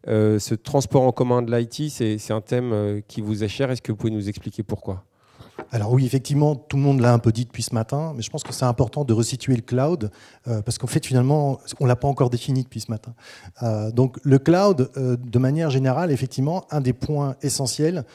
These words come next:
Speaker 2: c'est la mutualisation. C'est-à-dire qu'en fait, finalement, qu'est-ce que c'est qu'un data center ? Eh bien, c'est un endroit où on va regrouper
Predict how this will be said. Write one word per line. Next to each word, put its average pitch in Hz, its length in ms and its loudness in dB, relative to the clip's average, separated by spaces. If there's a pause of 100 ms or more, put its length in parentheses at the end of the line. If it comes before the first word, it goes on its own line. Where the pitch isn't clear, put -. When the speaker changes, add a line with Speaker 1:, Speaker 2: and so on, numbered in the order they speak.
(240)
Speaker 2:
c'est - 180 -2
la 127 100 4
mutualisation. 120 840 0
C'est-à-dire 127 220 -6
qu'en 135 100 -2
fait, 147 200 0
finalement, 143 300 0
qu'est-ce 143 200 -4
que 151 100 0
c'est 151 180 -2
qu'un 131 140 0
data 120 240 2
center ? 139 540 0 (480)
Eh 127 60 -2
bien, 147 220 0
c'est 151 420 2
un 143 160 2
endroit 143 320 2
où 185 100 2
on 127 40 2
va 127 100 4
regrouper 139 800 0